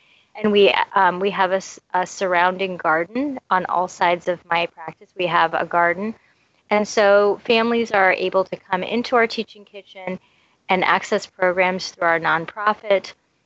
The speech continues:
um, and learn how to cook and eat better. Um, my patients are able to use the kitchen as well. Sometimes we do recipe development. If you go to D R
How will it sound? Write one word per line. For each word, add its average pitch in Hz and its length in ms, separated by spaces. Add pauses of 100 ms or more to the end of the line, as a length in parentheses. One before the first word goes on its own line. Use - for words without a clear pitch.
(180)
um, 165 480
and 185 200
learn 185 200
how 196 160
to 190 80
cook 220 400
and 170 180 (380)
eat - 180
better. 220 400 (440)
Um, 180 260
my 170 160
patients 233 500
are 208 80
able 190 320
to - 160
use 180 300
the 185 60
kitchen 185 360 (180)
as 180 160
well. 196 460 (480)
Sometimes 202 400
we 190 120
do 170 160
recipe 214 420
development. 190 840
If - 120
you 190 100
go 180 120
to 175 100
D 165 100
R 165 100